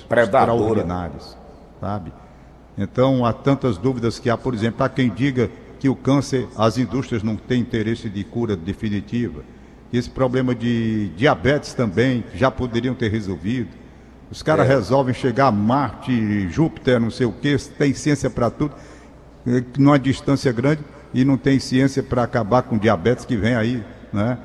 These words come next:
Speaker 2: Pra
Speaker 1: É.
Speaker 2: desentupir umas veiazinhas correndo com a, com as gordurinhas lá, não tem um comprimido que desmanche isso.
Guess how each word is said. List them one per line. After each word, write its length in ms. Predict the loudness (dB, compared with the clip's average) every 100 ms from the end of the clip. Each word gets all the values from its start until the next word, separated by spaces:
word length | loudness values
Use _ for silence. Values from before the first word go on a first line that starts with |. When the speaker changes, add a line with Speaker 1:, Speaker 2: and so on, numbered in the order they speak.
| -16 -20 -20 0
Speaker 2:
Pra 120 | 4
Speaker 1:
É. 40 | 4
Speaker 2:
desentupir 680 | 2 0 2 2 2 2
umas 180 | 4 4
veiazinhas 500 | 6 6 6 4 0
correndo 440 | 2 4 4 2 0
com 240 | 2 4
a, 180 | 4 0 -4 -8
com 80 | 2
as 120 | 2
gordurinhas 560 | 4 2 2 2 4 4
lá, 460 | 4 2 0 -8 -2
não 160 | 2 2
tem 160 | 4
um 60 | 2
comprimido 520 | 2 0 0 0 0
que 120 | 0
desmanche 580 | 2 0 2 2 2 2
isso. 420 | 4 4 0 -8